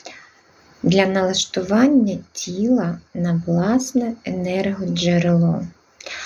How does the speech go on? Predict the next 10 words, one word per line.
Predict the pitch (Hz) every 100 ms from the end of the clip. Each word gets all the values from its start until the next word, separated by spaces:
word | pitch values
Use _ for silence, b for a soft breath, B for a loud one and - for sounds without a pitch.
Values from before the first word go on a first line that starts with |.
| B B B _ -
Курс | 403 -
состоїть | - 190 - 185 190 262 262 - _ _ _
із | 196 190
альбома | 185 185 180 185 185 175
гормональної | 180 220 262 226 180 165 170 170 170 185 196
гімнастики | 202 196 196 202 202 - - -
пробудження, | 208 - 208 196 202 202 202 208 196 190 196 202 B B B B B B B B B _ _ _ - -
е, | 208 185 180 180
дихальної | 175 170 208 196 - 196 196 196 196 190
гімнастики, | 202 202 190 190 202 202 208 202 - 202